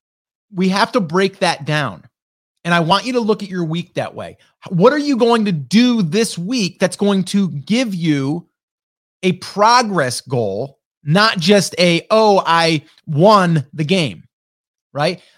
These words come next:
Like, of course, you're gonna set out to win the game. My daughter's gonna play volleyball to win the game.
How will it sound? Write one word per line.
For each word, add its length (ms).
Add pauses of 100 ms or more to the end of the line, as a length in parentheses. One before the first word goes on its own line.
Like, 240
of 80
course, 380
you're 80
gonna 160
set 260
out 220
to 80
win 240
the 80
game. 360
My 140
daughter's 420
gonna 160
play 240
volleyball 520
to 100
win 380
the 80
game. 480